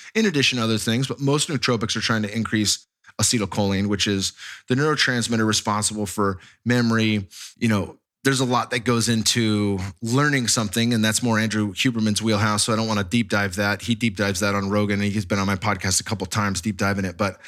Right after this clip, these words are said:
um, acetylcholine is super important, super important for learning. It's also super important for recall, and it's a super important one for creativity. A lot of people smoke cigarettes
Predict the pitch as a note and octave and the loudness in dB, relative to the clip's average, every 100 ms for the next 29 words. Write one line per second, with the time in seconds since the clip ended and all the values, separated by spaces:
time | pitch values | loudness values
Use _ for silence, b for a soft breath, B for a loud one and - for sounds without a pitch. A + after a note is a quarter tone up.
0 | B B - G#2+ F#2+ F2 - - G#3 G3+ | B B -2 0 0 -4 -6 -2 0 0
1 | D#3+ D3 A2 - D3 A#2 G#2 A2 F2 - | 0 0 0 0 2 0 0 -4 -4 -4
2 | - C#3 B2+ G#2+ A#2 G#2 A2 G#2 G2+ - | -2 0 0 0 -2 0 0 0 -2 0
3 | C3+ A#2+ A2+ B2+ A2+ G#2+ - A2 G2+ G2+ | 0 0 0 0 -2 -2 -2 -4 -4 -8
4 | - A#2 G#2+ G2 F2 D3 - E2 C2+ - | -6 -2 0 0 0 -2 0 -4 -6 -6
5 | G#2+ F#2 A2 - C3+ A#2+ G2+ A#2+ A2+ G#2+ | -4 -2 0 0 0 -2 -2 -2 0 0
6 | A2 G#2 - A2 G#2 C3 C3 F#3+ G3+ F#2+ | 2 0 0 0 0 -2 0 0 -2 -4
7 | G2+ B2 - C3 G#2+ - B2+ B2 - D#3+ | 0 0 0 -2 0 0 0 0 0 0
8 | G2 B2 - - | 0 0 0 -4